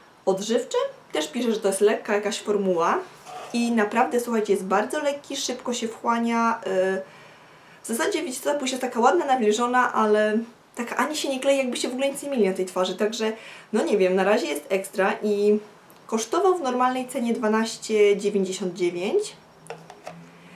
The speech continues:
Kolejnym produktem jest znowu krem. Miałam jakieś tutaj suche miejsca na brodzie i byłam na zakupach w Biedronce i patrzę, jakieś kremy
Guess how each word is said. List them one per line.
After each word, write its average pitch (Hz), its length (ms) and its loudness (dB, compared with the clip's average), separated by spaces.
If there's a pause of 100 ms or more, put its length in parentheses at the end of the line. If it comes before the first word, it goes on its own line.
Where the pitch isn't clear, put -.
(120)
Kolejnym 302 340 4
produktem 240 460 0
jest 220 120 4
znowu 220 260 2
krem. 185 380 -2 (200)
Miałam 247 240 6
jakieś 233 160 -6
tutaj 208 200 2
suche 214 340 -2
miejsca 202 540 2
na 185 100 -2
brodzie 175 360 0
i 208 320 -2 (140)
byłam 285 220 0
na 269 100 -2
zakupach 214 360 -2
w 214 60 -4
Biedronce 196 480 -2 (160)
i 240 100 -6
patrzę, 453 380 0 (180)
jakieś 247 300 -6
kremy 202 500 0